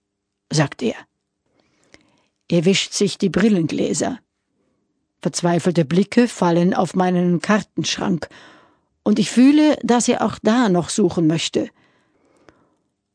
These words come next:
Und wir suchen zusammen, obwohl ich genau weiß, dass er das Bruder Klausen-Bild mitgenommen hat. Am folgenden Morgen,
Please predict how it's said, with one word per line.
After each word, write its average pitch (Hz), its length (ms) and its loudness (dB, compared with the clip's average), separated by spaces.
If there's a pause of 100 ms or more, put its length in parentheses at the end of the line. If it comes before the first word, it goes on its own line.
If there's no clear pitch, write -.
(160)
Und 165 240 -2
wir 170 160 2
suchen 180 340 2
zusammen, 226 600 0 (560)
obwohl 185 480 0
ich - 320 0
genau 196 440 2
weiß, 190 540 -2 (540)
dass 196 200 0
er 196 120 0
das 165 200 -2
Bruder 196 380 -2
Klausen-Bild 202 1040 0
mitgenommen 247 800 0
hat. - 320 -10 (2750)
Am 190 240 2
folgenden 214 560 2
Morgen, 214 600 4